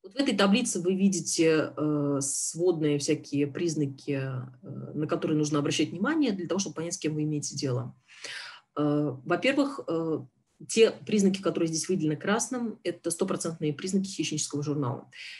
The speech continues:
Если вам обещается какая-то супер быстрая публикация,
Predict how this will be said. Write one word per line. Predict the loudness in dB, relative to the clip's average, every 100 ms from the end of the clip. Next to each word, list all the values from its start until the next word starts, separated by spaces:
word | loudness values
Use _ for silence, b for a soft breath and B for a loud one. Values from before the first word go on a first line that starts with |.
| B
Если | 0 2 4
вам | 4 4
обещается | 2 2 4 4 0
какая-то | -2 0 0 -2
супер | -2 -2 0
быстрая | -2 -4 -2 -2
публикация, | -2 -4 -4 -2 -4 -4 -4 -6 -8 -14